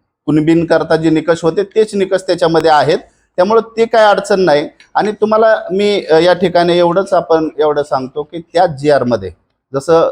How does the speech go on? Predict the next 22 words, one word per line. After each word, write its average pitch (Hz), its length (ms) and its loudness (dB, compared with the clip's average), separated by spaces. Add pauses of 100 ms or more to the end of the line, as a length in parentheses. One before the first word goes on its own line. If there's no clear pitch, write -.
(180)
अ, 127 600 2 (1200)
पाटलांचं 160 500 0
जसं 160 320 2
म्हणणं 151 240 4
आहे 143 160 4
की 147 120 -4
बा 151 100 2
त्या, 147 180 0 (400)
अ, 113 120 2 (340)
याच्यामध्ये 143 400 2
कुणबी 143 440 2
आम्हाला 131 420 2
याच्यामध्ये 127 480 0
घ्यावं, 123 280 2 (100)
तसं 135 200 -2
आम्ही 160 460 2 (280)
अनेक 180 340 0
वर्ष, 156 340 0 (460)
म्हणजे 156 180 -2
कर्नाटकामध्ये 190 920 2
बेडर 165 420 -2
समाज 202 480 0